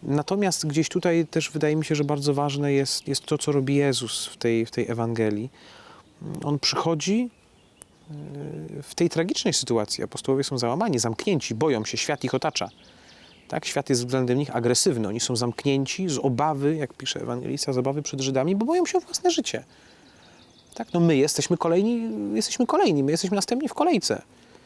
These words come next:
Zabili Jezusa, zabiją i nas. Chodziliśmy z Nim. Piotr, y, ma to doświadczenie, gdzie w pałacu, y, najwyższego kapłana słyszy słowa: „I ty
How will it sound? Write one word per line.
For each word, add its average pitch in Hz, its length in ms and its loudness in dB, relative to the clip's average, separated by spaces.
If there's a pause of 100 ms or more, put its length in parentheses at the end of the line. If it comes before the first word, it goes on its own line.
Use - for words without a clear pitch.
(440)
Zabili 165 360 2
Jezusa, 151 320 2
zabiją 151 340 2
i 196 60 2
nas. 285 180 2
Chodziliśmy 170 560 2
z 113 60 -4
Nim. 110 160 -4
Piotr, - 360 -2
y, 147 540 2
ma 175 140 2
to 240 100 0
doświadczenie, 147 600 0
gdzie 117 240 0 (520)
w 147 220 -8
pałacu, 123 800 2 (1300)
y, 131 40 -4
najwyższego 131 500 2
kapłana 127 440 -2
słyszy 247 280 4
słowa: 120 280 2
„I - 360 -14
ty 453 100 4